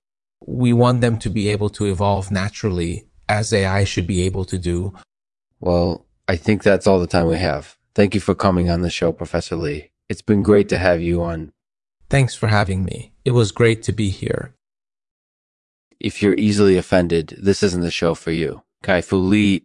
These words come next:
Speaker 2: discusses some of the controversies around A I development in this episode of Lexman Incorporated, using the idea of dampeners. While he believes they're useful, he warns against overuse, saying that it could lead to machines that are too constrained and uncontrolled.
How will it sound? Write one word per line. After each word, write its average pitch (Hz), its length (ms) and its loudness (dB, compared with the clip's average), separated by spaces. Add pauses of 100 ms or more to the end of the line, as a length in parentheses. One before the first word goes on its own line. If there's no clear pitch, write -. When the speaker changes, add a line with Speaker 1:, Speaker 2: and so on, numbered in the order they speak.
Speaker 2:
discusses - 560 -4
some 90 240 -2
of 87 80 -4
the 87 80 -6
controversies 87 640 -2
around 85 380 -2
A 90 100 0
I 87 160 0
development 82 580 -2
in 85 120 -8
this - 160 -8
episode 80 420 -4
of 78 100 -6
Lexman 87 540 -2 (180)
Incorporated, 82 800 0
using 82 340 0
the 78 120 0
idea 80 240 0
of 69 100 -2
dampeners. 76 640 -2 (540)
While 90 160 -2
he 98 160 0
believes 95 340 0
they're 92 140 2
useful, 101 560 2
he - 160 -8
warns 95 340 0
against 92 300 -4
overuse, 95 500 0
saying 101 420 0
that 90 240 -2
it 98 120 -10
could 87 240 -4
lead 92 260 0
to 90 100 -8
machines 90 460 -2
that 85 140 0
are 85 40 0
too 92 200 -8
constrained 90 580 0
and 85 80 -4
uncontrolled. 85 720 -6